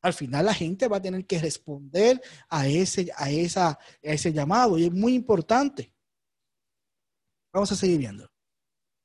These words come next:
Hay varias formas de poder trabajar la introducción.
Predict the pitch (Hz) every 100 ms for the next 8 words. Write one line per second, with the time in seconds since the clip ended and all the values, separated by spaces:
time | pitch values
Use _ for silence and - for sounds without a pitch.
0 | _ _ _ _ _ _ _ - 240 269
1 | 247 262 262 - - 247 262 262 277 254
2 | 208 175 180 170 202 214 214 196 208 180
3 | 160 156 139 131 -